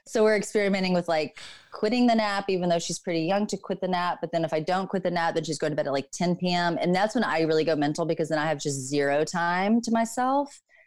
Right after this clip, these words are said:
And that's not good. Um, so, like, yesterday I realized, okay, so even, I mean, this sounds so little, but, like, even for her nap, maybe today what I'm gonna try is putting her in the stroller and getting my walk in for that time.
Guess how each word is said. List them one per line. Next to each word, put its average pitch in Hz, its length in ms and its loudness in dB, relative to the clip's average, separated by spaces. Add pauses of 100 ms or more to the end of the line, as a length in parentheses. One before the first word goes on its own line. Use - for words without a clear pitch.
(200)
And 180 80 0
that's 185 200 0
not 190 200 0
good. 139 260 0 (600)
Um, 143 520 0 (720)
so, 175 300 2
like, 165 160 2
yesterday 165 340 0
I 156 40 2
realized, 147 360 2
okay, 151 180 -2
so 147 180 -4
even, 165 460 0 (840)
I 170 40 -4
mean, 180 100 2
this 175 120 0
sounds 170 220 0
so 160 100 0
little, 139 280 2
but, 120 200 -2
like, 143 280 -2
even 175 220 0
for 160 140 -4
her 156 100 0
nap, 143 320 0
maybe 190 280 2
today 160 180 2
what 156 100 2
I'm 156 60 0
gonna 156 120 -2
try 175 360 0
is 151 180 -2
putting 160 200 -2
her 151 60 0
in 139 60 0
the 139 80 0
stroller 156 640 0
and 175 220 -2
getting 156 180 0
my 143 140 2
walk 135 400 -2
in 220 380 2
for 170 120 -4
that - 220 0
time. 196 400 0